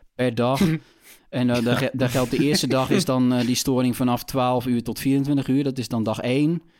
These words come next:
Speaker 1: Nou
Speaker 2: Ja.
Speaker 1: ja, weet je, ik, ik, ik kan het ook allemaal wel uitrekenen met voorbeelden, maar het komt toch niet, eh,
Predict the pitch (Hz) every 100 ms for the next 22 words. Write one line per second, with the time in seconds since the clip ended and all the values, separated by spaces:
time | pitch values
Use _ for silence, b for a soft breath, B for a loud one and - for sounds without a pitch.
0 | b b b b 185 117 110 110 113 117
1 | 120 135 131 123 127 127 - - _ _
2 | - - 151 156 160 156 151 156 147 135
3 | 127 135 135 135 - 156 131 120 123 127
4 | 127 120 - 160 135 190 - 185 -